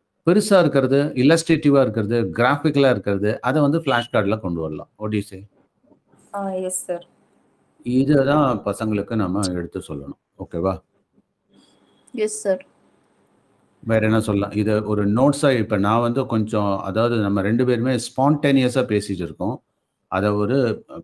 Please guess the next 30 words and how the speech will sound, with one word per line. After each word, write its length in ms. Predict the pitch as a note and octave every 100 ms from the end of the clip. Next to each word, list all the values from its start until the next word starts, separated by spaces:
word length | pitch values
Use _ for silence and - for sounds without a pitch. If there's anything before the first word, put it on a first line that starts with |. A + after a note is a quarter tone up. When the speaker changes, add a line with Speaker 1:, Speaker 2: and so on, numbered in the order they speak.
| -
Speaker 1:
ப்ராப்பர் 400 | A2+ B2+ - A#2+ -
ஃபார்ம்ல 340 | A#2+ B2 B2+
நீ, 140 | A#2 A2
நீ 100 | G2+
எடிட் 360 | G2 G#2+ B2
பண்ணி 200 | - G#2+
கிளீனா 420 | A2+ A2 A2+ A2+ G#2+
கொண்டு 360 | G2+ G2+ F#2+
வந்துட்டு, 400 | F2+ D#2+ G#2+ C3+ -
நீ 300 | G#2 B2 C3+
ஸ்டூடெண்ட்டோட 720 | B2+ C3+ C#3 C3+ A2+ A2+ A2+
இன்டராக்ட் 520 | G#2 G2+ G2 A2 F#2 F#2
பண்றப்போ, 560 | E2+ D#2+ E2 G#2+ C#3 D3 _ _ _ _
நீ 180 | A2 A#2+
சொல்ற 280 | A2+ B2 C3
Speaker 2:
ஆ. 160 | C#3 -
Speaker 1:
பாயிண்ட்ஸ் 340 | A#2+ A#2+ A#2+
எல்லாம் 440 | G#2+ A2 C3 C#3 - -
அப்படியே 500 | G2 - A2 A#2+ B2
ரெக்கார்ட் 420 | F#2+ - G2+ -
பண்ணிடு. 240 | D2 C#2+ _ _ _ _ - _ G3 -
Speaker 2:
ஓகே, 300 | G3+ G3 G3+
சார். 300 | F#3+ - F3+ - _ _ _ _ _ _ G2+
Speaker 1:
ஓகே, 120 | -
பண்ணிட்டாக்கா, 720 | G#2+ F#2+ A2 G#2+ G#2 - C3
that 160 | B2 A2+
is 140 | A#2+
அவங்களுக்கே 480 | A#2 C3 C#3+ C3+ C3+
யூஸ்ஃபுல்லா 480 | A2+ G#2+ A2 - G2
இருக்கும். 280 | D#2+ -